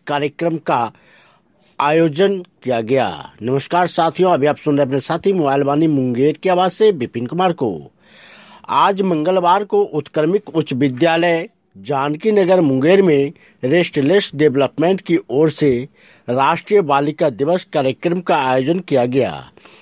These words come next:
इस कार्यक्रम के अंतर्गत बालिकाओं ने शिक्षा में सुझाव और उनके लिए शिक्षा में क्या सुविधा मिलनी चाहिए, इन सभी मुद्दों को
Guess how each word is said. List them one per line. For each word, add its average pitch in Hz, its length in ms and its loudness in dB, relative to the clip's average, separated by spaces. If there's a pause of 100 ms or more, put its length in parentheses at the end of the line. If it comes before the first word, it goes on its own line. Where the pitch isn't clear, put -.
(260)
इस 185 240 2
कार्यक्रम 160 500 0
के 175 160 0
अंतर्गत 139 640 0 (380)
बालिकाओं 147 640 0
ने 160 200 2
शिक्षा 170 500 -4
में 196 160 2
सुझाव 147 580 0 (340)
और 160 340 2 (180)
उनके 175 420 0
लिए 147 380 2 (380)
शिक्षा 180 460 0
में 165 180 2
क्या 170 300 -2
सुविधा 156 540 -2
मिलनी 147 340 -2 (100)
चाहिए, 156 500 -2 (340)
इन 214 240 2
सभी 151 320 2
मुद्दों 139 520 2
को 123 380 0